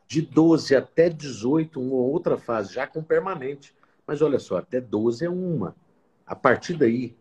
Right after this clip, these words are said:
doze a dezoito, estruturação final do sistema funcional, a partir daí, dezoito anos. Vai até oitenta, noventa, cem.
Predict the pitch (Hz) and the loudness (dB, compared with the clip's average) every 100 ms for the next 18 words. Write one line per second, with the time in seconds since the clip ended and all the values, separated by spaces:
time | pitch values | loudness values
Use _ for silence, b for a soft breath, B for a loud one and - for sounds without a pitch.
0 | _ - 135 143 110 117 101 92 107 104 | _ 2 4 4 2 -4 -6 -6 -4 -4
1 | 101 - 107 98 120 107 - 120 131 - | -6 -16 -16 -6 0 0 0 -4 -4 -2
2 | 117 110 110 107 - 107 107 98 104 - | -2 0 -2 -4 -12 -6 -6 -6 -10 -6
3 | 101 107 139 - b b 101 101 107 - | -6 -2 -4 -6 b b -6 0 0 0
4 | 113 107 104 101 92 107 123 123 92 95 | -2 0 0 -6 -2 4 4 2 -4 -4
5 | 85 _ _ b b b 80 80 107 120 | -8 _ _ b b b -14 -4 0 2
6 | 110 - - 113 131 123 - 101 98 98 | 0 -2 0 2 4 2 0 0 0 -2
7 | 95 95 98 82 - 95 98 98 - - | -4 -2 -2 -4 -2 0 0 0 -2 -4
8 | - - 104 101 | -6 0 2 0